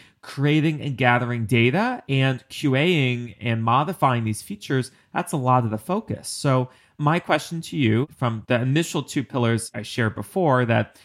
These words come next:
I think it's all about research and data, to hear from your side, why is data, do you think, so important for Evisort?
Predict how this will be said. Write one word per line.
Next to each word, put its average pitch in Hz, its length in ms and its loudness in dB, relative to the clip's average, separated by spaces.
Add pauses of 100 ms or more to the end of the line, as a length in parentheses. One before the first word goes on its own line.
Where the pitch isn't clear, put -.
(220)
I 117 120 2
think 123 240 -4
it's 123 180 -2
all 123 260 0
about 113 380 2 (380)
research 131 480 0
and 120 180 -2
data, 117 480 4 (460)
to - 100 -16
hear 160 160 -2
from 139 180 -8
your 185 120 -4
side, 117 440 0
why 123 380 2
is 139 160 0
data, 127 580 2
do 127 120 -6
you 156 80 -2
think, 135 240 -8
so 113 240 0
important 107 680 -6 (100)
for - 220 -8
Evisort? - 440 -6